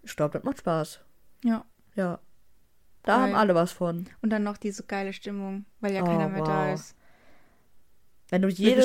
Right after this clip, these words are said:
Speaker 2: bestimmt auch ein
Speaker 1: einzelne
Speaker 2: richtig
Speaker 1: Wort
Speaker 2: gutes
Speaker 1: vom
Speaker 2: Spiel
Speaker 1: Trainer
Speaker 2: dann.
Speaker 1: hörst. Wow, spannend. <gasps> Gott, ey.
Speaker 2: Nee,
Speaker 1: Kurzes
Speaker 2: also
Speaker 1: Foreshadowing.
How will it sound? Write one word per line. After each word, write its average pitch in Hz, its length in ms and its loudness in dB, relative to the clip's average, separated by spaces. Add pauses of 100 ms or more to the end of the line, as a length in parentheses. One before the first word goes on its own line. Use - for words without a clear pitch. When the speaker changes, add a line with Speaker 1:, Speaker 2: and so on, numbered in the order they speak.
Speaker 2:
bestimmt 240 100 6
auch 226 40 10
ein 247 80 10
Speaker 1:
einzelne 233 160 4
Speaker 2:
richtig 214 180 4
Speaker 1:
Wort 220 100 8
Speaker 2:
gutes 254 140 6
Speaker 1:
vom 220 100 4
Speaker 2:
Spiel 226 120 6
Speaker 1:
Trainer 240 140 10 (120)
Speaker 2:
dann. 190 80 8
Speaker 1:
hörst. 185 420 6
Wow, 202 640 6
spannend. 214 720 -2
<gasps> 330 1700 -4
Gott, - 80 -14 (280)
ey. - 580 -18 (1500)
Speaker 2:
Nee, 285 240 8
Speaker 1:
Kurzes - 320 12
Speaker 2:
also 254 160 2
Speaker 1:
Foreshadowing. 554 920 12